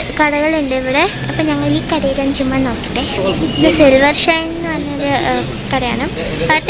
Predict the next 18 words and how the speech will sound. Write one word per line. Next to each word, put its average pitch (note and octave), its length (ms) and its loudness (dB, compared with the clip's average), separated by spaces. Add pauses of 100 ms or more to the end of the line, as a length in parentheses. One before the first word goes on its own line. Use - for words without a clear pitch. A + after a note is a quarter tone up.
കുറച്ച് D4 260 -4
കാഴ്ചകളുണ്ട്. B3 580 -6 (400)
ഇവിടെ F4 260 2
മൊത്തം F4+ 340 0
സിൽവറിൻ്റെ D#4 640 2
ആട്ടോ. A#3+ 220 -2 (380)
അപ്പം - 180 0
ഇത് D#4 160 0
കണ്ടോ, C4 260 2 (220)
നല്ല C#4+ 320 4 (100)
കമ്മലുകളുണ്ട് C4 880 4
സിൽവറിൻ്റെ B3 500 2
തന്നെ. B3 180 0 (880)
അപ്പം D#4 240 4 (160)
അതിനൊക്കെ D#4 520 4 (220)
ആയിരത്തി, D4+ 580 4 (220)
ഈ - 20 8 (120)
ഒരു E4+ 100 6